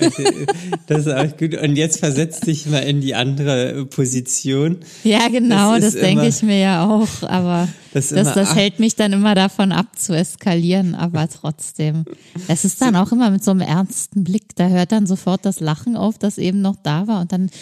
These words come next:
Speaker 2: geht's dir gut.
Speaker 1: Ich, ich frag doch immer, „Ist alles in Ordnung?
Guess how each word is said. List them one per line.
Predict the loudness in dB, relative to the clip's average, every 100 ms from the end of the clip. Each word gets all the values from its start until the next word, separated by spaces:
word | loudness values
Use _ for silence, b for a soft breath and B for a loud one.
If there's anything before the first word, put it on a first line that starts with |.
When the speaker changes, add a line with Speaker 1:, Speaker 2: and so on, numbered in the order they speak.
| B -2
Speaker 2:
geht's | -2 -4 -4
dir | 0
gut. | 2 2 0 -8 -12 b b b b b b -12
Speaker 1:
Ich, | -12 -12 -18 -10 -8 -8 -10 -12
ich | -8 -8
frag | -8 -6 -6 -6
doch | -8
immer, | -6 -6 -4 -2 -6 -8 b b b _ _ _ _ _ _ _ -8
„Ist | -6 -4
alles | -2 -2 -2
in | -2 -2
Ordnung? | -2 -2 -2 -2 -2 -4